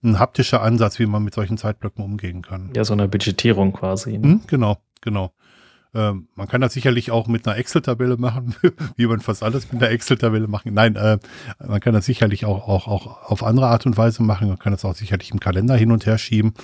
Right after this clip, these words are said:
Speaker 1: Aber ich finde gerade die Idee mit, mit Lego, die gefällt mir ganz gut.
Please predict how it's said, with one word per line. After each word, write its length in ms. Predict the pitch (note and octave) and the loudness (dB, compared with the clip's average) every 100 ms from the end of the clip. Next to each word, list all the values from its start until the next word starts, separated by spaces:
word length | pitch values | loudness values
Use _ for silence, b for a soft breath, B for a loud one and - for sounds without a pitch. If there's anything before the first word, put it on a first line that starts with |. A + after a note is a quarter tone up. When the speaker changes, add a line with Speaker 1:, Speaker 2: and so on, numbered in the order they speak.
| B B _ | B B _
Speaker 1:
Aber 160 | F#2+ | -2
ich 60 | G2+ | 0
finde 200 | - A2 | 2 2
gerade 240 | A2 G2+ G#2+ | 4 2 2
die 200 | G#2 G#2 | 0 -2
Idee 300 | F#2+ G#2+ A2 | 2 2 4
mit, 260 | G#2+ - | 2 2
mit 140 | A2+ - | -2 2
Lego, 260 | G#2+ G#2+ | 0 0
die 120 | F#2 | -2
gefällt 300 | F2 - F#2+ | -4 -4 -6
mir 80 | G2 | -4
ganz 240 | F#2 F#2 - | -6 -8 -10
gut. 300 | G2 F#2 | -14 -14